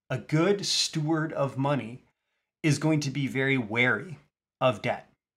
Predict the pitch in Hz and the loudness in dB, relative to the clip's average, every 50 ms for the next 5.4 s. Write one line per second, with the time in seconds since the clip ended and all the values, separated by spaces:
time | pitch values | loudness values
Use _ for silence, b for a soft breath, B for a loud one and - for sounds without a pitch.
0 | _ _ _ _ _ _ - 135 127 143 170 - - 196 190 190 185 185 175 165 | _ _ _ _ _ _ -2 2 2 2 2 2 0 -2 -2 2 2 2 2 4
1 | 185 185 156 120 117 139 190 226 208 - 107 120 - - 147 135 139 139 139 139 | 2 2 2 2 2 2 2 2 2 0 -4 -6 -6 -4 -2 0 0 0 0 0
2 | 143 156 156 147 - 175 185 180 - - 147 147 147 165 190 185 - 170 143 143 | -2 -2 -4 -4 -2 -2 -4 -2 2 4 4 4 4 4 2 0 -2 -4 -4 -2
3 | 160 190 202 165 135 135 143 143 - 147 135 - - 135 131 135 147 143 - 127 | 2 2 4 4 2 2 -2 -4 -6 -8 -8 -4 -2 -2 0 0 0 -2 -2 -4
4 | 107 113 135 147 143 160 151 143 143 139 139 143 143 135 131 131 117 131 127 131 | -2 0 2 2 2 2 0 0 0 0 0 0 0 0 0 0 2 2 2 2
5 | 139 143 123 - 135 120 - | 2 -2 -6 -8 -10 -10 -12